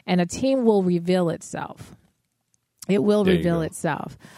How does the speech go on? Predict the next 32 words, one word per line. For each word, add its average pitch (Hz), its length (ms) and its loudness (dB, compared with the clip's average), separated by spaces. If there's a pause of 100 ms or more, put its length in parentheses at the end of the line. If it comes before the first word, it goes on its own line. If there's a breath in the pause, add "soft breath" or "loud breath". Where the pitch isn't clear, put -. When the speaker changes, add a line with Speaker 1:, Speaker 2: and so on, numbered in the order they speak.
(180 loud breath)
Speaker 1:
But 208 160 4
I 214 140 0
think 277 220 -2
if 285 140 -2
you're 233 140 2
just, 233 400 0
you 196 80 4
haven't 220 340 -4
recorded 196 580 -2
before, 175 540 0
or 175 140 2
you're, 175 260 2
you're 165 160 -2
about 156 280 -6
to 233 120 -4
start 240 380 -2
recording, 185 840 -2
maybe 170 240 0
you 208 140 2
have 214 280 -4
found 196 220 -4
a 185 40 -6
producer, 185 420 -2
but 180 140 -4
the 185 60 -6
producer 196 440 -2
isn't 185 240 0
as 175 300 -2
invested 165 580 -4
in 165 220 0
you 170 480 2
s-, - 160 -10